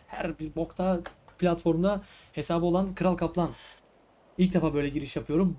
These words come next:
Bu videoda ilk defa Twitch yayın tekrarında böyle bir giriş yapıyorum. Yayındakiler de umarım bu girişi beğeniyorlardır. Umarım videoyu beğenirsiniz. Like atıp yorum atarak destek olmayı, özellikle takip ederek destek olmayı unutmayın. Ve kesinlikle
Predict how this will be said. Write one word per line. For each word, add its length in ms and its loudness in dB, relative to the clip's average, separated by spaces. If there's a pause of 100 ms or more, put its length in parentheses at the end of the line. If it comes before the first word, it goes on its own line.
Bu 140 2
videoda 440 0 (260)
ilk 200 -4
defa 220 0
Twitch 300 -2
yayın 140 2
tekrarında 440 -2
böyle 200 4
bir 100 -2
giriş 200 -4
yapıyorum. 380 0 (360)
Yayındakiler 520 2
de 40 4
umarım 260 -2
bu 60 -10
girişi 300 -2
beğeniyorlardır. 640 -4 (1700)
Umarım 300 8
videoyu 240 8
beğenirsiniz. 640 4
Like 260 0
atıp 140 -4
yorum 220 4
atarak 480 -2 (220)
destek 320 -2
olmayı, 300 2
özellikle 380 -2
takip 300 -6
ederek 200 -4
destek 300 -6
olmayı 180 -8
unutmayın. 420 0
Ve 320 -2
kesinlikle 840 0